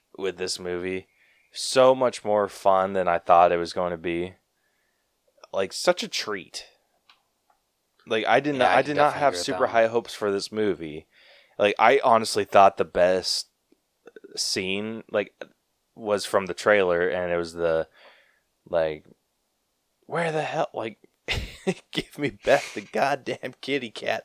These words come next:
Speaker 1: bracelet."
Speaker 2: <laughs>
Speaker 1: Um, like, I'm probably gonna quote that forever now, but
Speaker 2: Please,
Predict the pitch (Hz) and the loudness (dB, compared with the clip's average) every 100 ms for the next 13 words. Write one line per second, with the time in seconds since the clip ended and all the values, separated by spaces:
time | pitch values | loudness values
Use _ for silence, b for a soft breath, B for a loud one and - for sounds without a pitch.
0 | - 95 104 - 98 95 - B B B | -10 -8 -8 -8 -8 -10 -12 B B B
1 | B B B B _ - - 160 - 95 | B B B B _ -20 -20 -6 2 4
2 | 87 85 82 - _ _ _ _ _ _ | 4 2 -4 -14 _ _ _ _ _ _
3 | _ _ _ _ _ _ _ _ _ _ | _ _ _ _ _ _ _ _ _ _
4 | 80 78 73 - - 120 80 78 76 - | -14 -12 -10 -12 -2 0 0 -4 -12 -10
5 | - 80 78 73 - - 87 67 - _ | -6 -6 -4 -6 -6 -10 -10 -10 -14 _
6 | _ _ _ _ _ - 160 151 151 160 | _ _ _ _ _ -10 -8 -8 -10 -10
7 | - _ _ _ 117 87 - 110 95 90 | -12 _ _ _ -6 -4 -2 -2 -2 -2
8 | 87 - | -2 -4